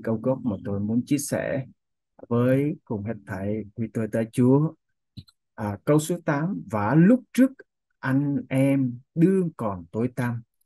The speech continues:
nhưng bây giờ đã nên người sáng láng trong Chúa. Hãy bước đi như các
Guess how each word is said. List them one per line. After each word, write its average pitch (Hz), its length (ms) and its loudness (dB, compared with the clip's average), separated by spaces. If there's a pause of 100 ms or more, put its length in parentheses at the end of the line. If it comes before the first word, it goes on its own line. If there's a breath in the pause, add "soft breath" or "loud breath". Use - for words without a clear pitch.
nhưng 202 320 8
bây 185 240 6
giờ 131 240 6
đã 101 380 -6
nên 127 420 4
người 110 200 -4
sáng 120 380 -6
láng 120 340 -6
trong 98 280 -4
Chúa. 110 400 -4 (460 soft breath)
Hãy 110 300 2
bước 208 260 4
đi 165 440 6
như 131 480 4 (260)
các 135 160 -8